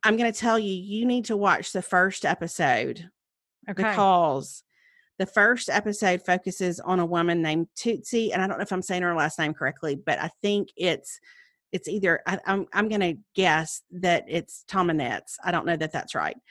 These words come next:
Speaker 1: I always
Speaker 2: Okay.
Speaker 1: put the syllables in the wrong place. Um, but she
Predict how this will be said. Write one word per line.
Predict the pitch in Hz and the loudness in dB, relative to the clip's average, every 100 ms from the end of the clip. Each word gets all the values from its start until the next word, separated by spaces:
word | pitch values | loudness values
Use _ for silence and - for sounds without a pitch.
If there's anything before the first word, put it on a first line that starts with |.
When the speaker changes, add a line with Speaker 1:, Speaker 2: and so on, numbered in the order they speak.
| - - | -20 2
Speaker 1:
I | 190 | 4
always | 202 | 6
Speaker 2:
Okay. | 190 | 2
Speaker 1:
put | 165 | -4
the | - | -12
syllables | - 185 165 147 151 | -4 -2 0 -2 -2
in | |
the | 156 | -2
wrong | 151 147 | -2 -2
place. | 147 123 151 - - - - - - | -4 -6 -6 -12 -20 -20 -20 -8 4
Um, | 220 214 190 165 160 - _ _ _ _ _ | 6 6 4 2 -2 -10 _ _ _ _ _
but | 196 196 202 190 175 - - - - | -2 4 6 8 6 2 -8 -18 -16
she | - - 240 233 247 262 269 269 | -10 -4 0 0 0 -2 -6 -8